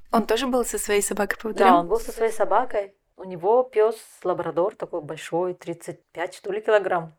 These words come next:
Speaker 2: Такой большой, да, пес. Такой спокойный, флегматичный. <laughs> Рядом с ним Вита как щенок.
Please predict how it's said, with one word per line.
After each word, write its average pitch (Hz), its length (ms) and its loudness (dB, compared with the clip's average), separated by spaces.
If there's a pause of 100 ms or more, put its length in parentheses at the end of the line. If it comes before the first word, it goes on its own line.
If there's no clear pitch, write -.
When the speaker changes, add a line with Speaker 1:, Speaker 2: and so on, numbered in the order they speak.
(140)
Speaker 2:
Такой 170 200 -4
большой, 196 720 8
да, 202 160 10
пес. 220 540 -2
Такой - 200 -14
спокойный, 190 880 4
флегматичный. 190 960 -4 (340)
<laughs> - 360 0
Рядом 214 280 8
с 196 100 -4
ним 254 160 -2
Вита 220 200 -4
как - 180 -2
щенок. - 540 0